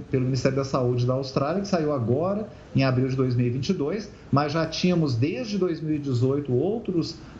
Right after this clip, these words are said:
papers, né, outros estudos, outras revisões, mostrando que triplica as chances de iniciar o,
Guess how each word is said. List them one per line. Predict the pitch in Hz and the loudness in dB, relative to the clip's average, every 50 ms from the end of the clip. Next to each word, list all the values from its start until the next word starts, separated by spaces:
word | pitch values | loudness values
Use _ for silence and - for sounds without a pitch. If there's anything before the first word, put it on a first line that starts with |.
| - - | -12 2
papers, | - 151 175 185 214 202 - 143 131 123 120 | 2 4 4 4 0 -2 -2 -2 -2 0 0
né, | 151 156 147 131 120 117 - - | 0 0 0 0 0 -2 -2 -2
outros | 135 151 185 180 180 160 143 | -2 -2 -2 -2 -2 -2 -2
estudos, | 156 143 - - - - 151 143 196 220 202 170 135 127 | -2 -6 -6 -8 -2 0 2 2 2 0 -2 -2 0 0
outras | 156 180 180 165 139 | 0 2 0 -4 -4
revisões, | 127 - 160 160 180 202 185 147 151 147 170 196 196 202 - - - - - | 0 0 0 0 2 0 0 0 0 0 0 0 -2 -2 -6 -14 -14 -2 2
mostrando | 170 190 208 202 - - 185 180 180 180 | 2 2 2 0 -2 -2 0 0 0 0
que | - 185 185 | 2 0 0
triplica | - - - - 190 214 226 - - - 190 196 247 294 320 - - 247 | 0 -2 -2 -2 0 0 0 -4 -2 0 2 2 2 0 -2 -2 0 0
as | 214 202 | 0 0
chances | - - - 180 185 185 180 180 170 | -2 0 0 0 0 0 -2 -2 -2
de | 156 160 | 0 0
iniciar | 165 165 156 - - 151 143 143 | 2 0 0 0 0 0 0 0
o, | 147 147 - 120 | -2 -4 -6 -8